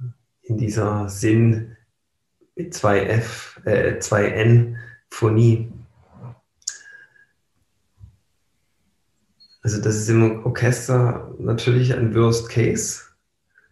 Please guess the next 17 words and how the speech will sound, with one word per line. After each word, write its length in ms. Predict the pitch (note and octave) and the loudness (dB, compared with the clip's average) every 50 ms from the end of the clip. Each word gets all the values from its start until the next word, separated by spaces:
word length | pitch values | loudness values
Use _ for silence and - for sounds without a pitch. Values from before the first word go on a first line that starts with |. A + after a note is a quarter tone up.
| _ _ _ _ | _ _ _ _
wenn 140 | A#2 A2+ A2 | 0 2 4
jemand 320 | A2+ A2+ A2+ A2+ A2+ A2+ | 4 4 4 4 4 2
irgendwas 340 | - A2+ A2+ A2+ A2+ A#2 A#2 | 0 2 2 2 2 2 2
anderes 460 | A#2 - A2+ B2 D3+ D#3+ E3 D#3+ - | 0 0 0 0 0 0 -2 -4 -6
spielt. 480 | - - - - - - - - - _ _ _ _ _ _ _ _ _ _ _ _ - - - - - - - - _ - - _ _ _ _ _ _ _ _ - - | -10 -8 -6 -6 -6 -6 -8 -14 -20 _ _ _ _ _ _ _ _ _ _ _ _ -12 -12 -10 -10 -12 -14 -16 -20 _ -20 -20 _ _ _ _ _ _ _ _ -8 -6
Aber 160 | A2 G#2+ A#2 | 0 4 6
in 80 | A2+ A#2 | 6 8
der 140 | A#2 A#2 A#2 | 8 6 6
Sinfonie 580 | A#2 B2+ B2 A#2+ - - A#2 A2 A2+ B2 C3 | 6 6 6 6 4 4 2 4 4 4 4
des 160 | B2+ A#2+ A2+ | 2 0 0
Lebens 540 | A2+ A2 A#2 C#3+ - D3 D3 C#3+ - - - | 0 0 0 0 2 0 0 -2 -2 -4 -8
ist 280 | - - - B2 - - | -12 -12 -12 -10 -6 -6
das 140 | B2+ A#2+ - | -4 -2 0
nochmal 420 | B2 B2 B2+ B2+ A#2+ A#2+ A#2 A2+ | 0 2 2 2 2 2 2 2
irgendwie 520 | A2+ A2+ C3 A#2+ A2+ A#2+ A#2+ A#2+ A#2+ A#2+ A#2 | 0 2 2 2 2 2 2 4 4 4 4
ein 800 | A#2 A#2 A2+ - - - - _ - - E3+ D3 G#2+ A2+ A2+ A2+ | 4 2 0 -2 -6 -12 -16 _ -18 -14 -12 -8 -6 -6 -4 -4
bisschen 600 | A#2+ A#2 - - A#2+ A#2 A2+ A2+ A2 A2 A#2 | -4 -4 0 0 0 2 2 0 -4 -6 -10